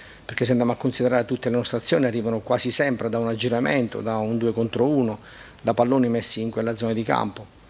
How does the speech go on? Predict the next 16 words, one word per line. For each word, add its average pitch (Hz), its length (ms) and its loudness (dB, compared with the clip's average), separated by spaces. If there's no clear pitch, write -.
Quindi, 110 960 2
mm, 110 360 -2
na-, 123 340 4
naturale 131 720 4
che 117 180 -4
la 117 120 -2
squadra 127 260 0
avversaria 127 400 2
nel 120 80 0
momento 120 220 0
in 120 100 -2
cui 117 100 -2
stanca 120 300 -2
e 110 40 0
si - 140 2
abbassa, 135 500 2